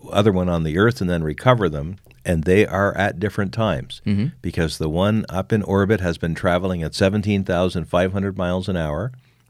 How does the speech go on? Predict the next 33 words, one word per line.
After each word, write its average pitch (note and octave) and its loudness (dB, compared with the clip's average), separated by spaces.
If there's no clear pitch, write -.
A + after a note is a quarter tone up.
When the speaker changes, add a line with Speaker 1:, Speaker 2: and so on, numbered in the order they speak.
Speaker 1:
nowhere B2+ 6
near A2 4
the A2+ 0
speed G#2 0
of F2 0
light, E2 -2
nowhere A#2 2
near G2+ 0
even G2 -2
a, D#2+ -4
a E2 -4
millionth G2+ 0
of F2+ -6
a F#2 -6
percent. - -8
Well, B2+ -14
Speaker 2:
Just - -10
regular A2 0
orbit G2 -2
speed. - -10
Speaker 1:
regular G2+ 4
orbit F#2 0
speed, - -8
which C2 -10
is D#2 -10
still D2+ -6
pretty C2+ -8
darn C#2 -6
fast. C#2+ -8
And F#2+ 4
over E2+ 2
six - -4
months, A#2 -2